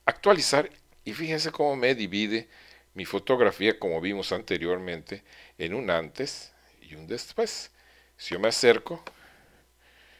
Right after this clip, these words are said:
y vemos la foto, pues en este caso no hay mucha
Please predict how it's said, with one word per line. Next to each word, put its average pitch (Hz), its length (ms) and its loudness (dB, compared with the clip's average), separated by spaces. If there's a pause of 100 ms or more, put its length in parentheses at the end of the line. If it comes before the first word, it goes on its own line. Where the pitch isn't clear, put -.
(140)
y 87 100 -10
vemos 101 340 -2
la 160 100 4
foto, 127 420 -6 (520)
pues 139 200 -2
en 151 140 6
este 156 320 6
caso 131 500 10
no 127 140 -4
hay 185 80 0
mucha 139 560 -2